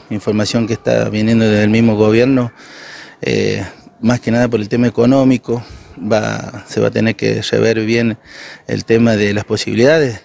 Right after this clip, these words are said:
de nombramiento, de contrato y todo lo demás. Pero bueno, eso es, seguramente no, no van a estar, ah, bajando línea, como quien dice, de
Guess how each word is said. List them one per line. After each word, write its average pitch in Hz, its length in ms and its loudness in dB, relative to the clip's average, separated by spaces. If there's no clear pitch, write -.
de 107 160 -14
nombramiento, 110 1000 -2
de 104 120 -2
contrato 113 500 -2
y 101 60 -6
todo 110 140 -4
lo 110 100 -2
demás. 104 240 -4
Pero 107 160 6
bueno, 123 260 2
eso 117 260 -4
es, 113 600 0
seguramente 113 580 0
no, 104 360 -4
no 110 140 -2
van 110 160 2
a - 20 2
estar, 113 320 -2
ah, 107 340 -6
bajando 110 340 0
línea, 123 300 4
como 107 160 -4
quien 107 160 -4
dice, 117 280 -2
de 107 260 -2